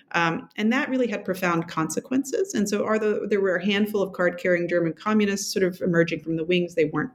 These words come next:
part of this government. And so what happened, to bring back the question to labor,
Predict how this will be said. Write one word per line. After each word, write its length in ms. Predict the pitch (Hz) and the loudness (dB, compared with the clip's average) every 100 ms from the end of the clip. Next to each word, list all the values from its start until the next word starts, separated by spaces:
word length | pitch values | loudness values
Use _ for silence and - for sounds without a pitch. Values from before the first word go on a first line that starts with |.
| - | -2
part 140 | 156 | 0
of 80 | 151 | 2
this 140 | 151 | -2
government. 380 | - 147 151 - | -4 -4 -4 -2
And 140 | 185 185 | -2 0
so 180 | 185 | 0
what 300 | 185 190 311 | 0 2 0
happened, 640 | - - 220 - 175 262 - _ _ _ _ _ _ _ - | 0 -2 -2 0 0 0 -4 _ _ _ _ _ _ _ -2
to 80 | |
bring 180 | 185 196 | 2 2
back 220 | 185 180 | 2 0
the 80 | 170 | -4
question 420 | - 175 - 165 - | -4 -2 0 -2 -2
to 120 | 90 | -2
labor, 420 | 107 127 165 | 2 2 0